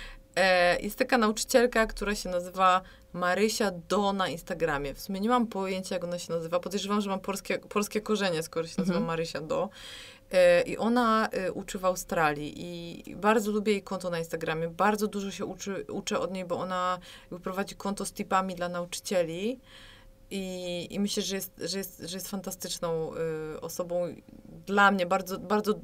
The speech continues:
Speaker 1: rozwijam swój warsztat nauczycielski, kiedy oglądam jej. Mam fajne pomysły na korekty, na wyzwania dla uczniów. Bardzo,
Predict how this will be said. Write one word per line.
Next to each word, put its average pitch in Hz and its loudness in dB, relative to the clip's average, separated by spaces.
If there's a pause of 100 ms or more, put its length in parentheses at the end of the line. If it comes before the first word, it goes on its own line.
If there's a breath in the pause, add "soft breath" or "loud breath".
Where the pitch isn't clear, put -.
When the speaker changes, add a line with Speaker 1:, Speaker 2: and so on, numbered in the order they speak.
Speaker 1:
rozwijam 208 2
swój 202 -6
warsztat 196 0
nauczycielski, - -4
kiedy 165 -4
oglądam 175 -2
jej. 165 0 (240 loud breath)
Mam 180 -2
fajne 208 4
pomysły 196 -4
na 185 -2
korekty, 175 2
na 170 -2
wyzwania 180 2
dla 170 -4
uczniów. 165 -8
Bardzo, 170 -4